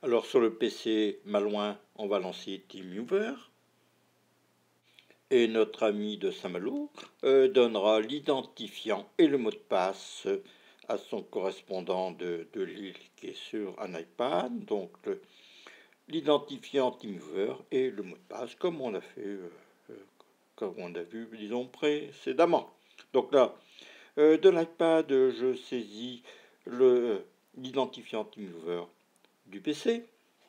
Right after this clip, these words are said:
Je touche ensuite contrôle à distance. Et ensuite, le mot de passe de la session TeamViewer.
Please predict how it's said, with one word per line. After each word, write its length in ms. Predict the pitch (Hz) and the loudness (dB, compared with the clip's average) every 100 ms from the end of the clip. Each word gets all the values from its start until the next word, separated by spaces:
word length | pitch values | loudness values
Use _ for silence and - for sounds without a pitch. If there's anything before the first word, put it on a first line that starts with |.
| _ _ _ - _ _ _ | _ _ _ -20 _ _ _
Je 160 | - | -4
touche 420 | 123 127 127 117 104 | -4 -4 -10 -8 -8
ensuite 480 | 101 - 104 90 | -10 -12 -16 -14
contrôle 680 | - 98 92 - 101 101 98 - - | -16 -16 -16 -4 0 2 0 -8 -8
à 120 | 110 | -8
distance. 920 | - 147 - 180 190 208 233 - - 277 294 _ _ _ _ _ _ _ _ _ _ _ _ _ _ _ _ _ - - - - | -8 -12 -2 0 2 0 -4 -14 -12 -12 -12 _ _ _ _ _ _ _ _ _ _ _ _ _ _ _ _ _ -20 -18 -18 -2
Et 140 | 135 | 2
ensuite, 840 | 131 117 - 120 123 117 _ - 117 104 - _ _ _ _ _ | 2 0 -6 -6 -6 -6 _ 0 2 2 -2 _ _ _ _ _
le 220 | 110 101 | -6 -2
mot 140 | 98 98 | -2 -2
de 60 | |
passe 560 | 92 - 98 95 - - _ _ - | -4 0 0 -2 -8 -18 _ _ 0
de 80 | |
la 160 | 120 104 | 4 4
session 720 | - - 113 - - 113 107 - - | 0 -4 -6 -6 -4 -4 -4 -12 -18
TeamViewer. 760 | 117 123 147 185 196 117 123 | -10 -8 -4 -2 -2 -4 -6